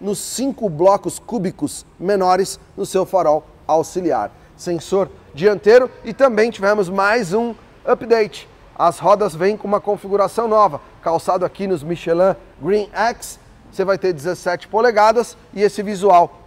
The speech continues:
preto e prata. Aqui toda acessorizada, padrão Honda, né? Já com calha,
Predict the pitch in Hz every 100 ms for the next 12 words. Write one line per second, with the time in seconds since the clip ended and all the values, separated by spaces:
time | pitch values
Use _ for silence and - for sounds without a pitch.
0 | _ 226 220 233 220 - 220 175 123 117
1 | 110 - - - 147 - 208 160 - 202
2 | 233 180 127 - 151 - 165 185 175 131
3 | 185 185 - - - 208 185 240 185 254
4 | 233 147 - - 165 214 - - 165 190
5 | - 170 131 - - - - 170 196 233
6 | 240